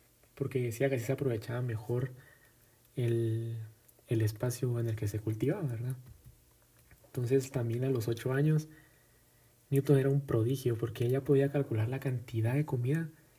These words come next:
para cada mes que los que debían de comprar para la comida de los cerdos y de las ovejas. Y él se seguía preguntando la trayectoria del Sol según las estaciones del año. Entonces, él era este tipo de genio que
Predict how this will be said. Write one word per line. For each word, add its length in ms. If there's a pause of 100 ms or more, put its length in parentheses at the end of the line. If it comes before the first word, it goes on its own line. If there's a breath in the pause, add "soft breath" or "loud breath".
(220 loud breath)
para 240 (140)
cada 280
mes 420 (440)
que 100
los 220
que 160
debían 340
de 200
comprar 520
para 460 (100)
la 220
comida 320
de 100
los 140
cerdos 420
y 60
de 80
las 260
ovejas. 480 (560 loud breath)
Y 120
él 100
se 80
seguía 280
preguntando 460
la 140
trayectoria 420
del 100
Sol 280 (400 loud breath)
según 340
las 160
estaciones 720
del 160
año. 260 (880 loud breath)
Entonces, 760 (100)
él 260
era 260
este 220
tipo 300
de 80
genio 340
que 220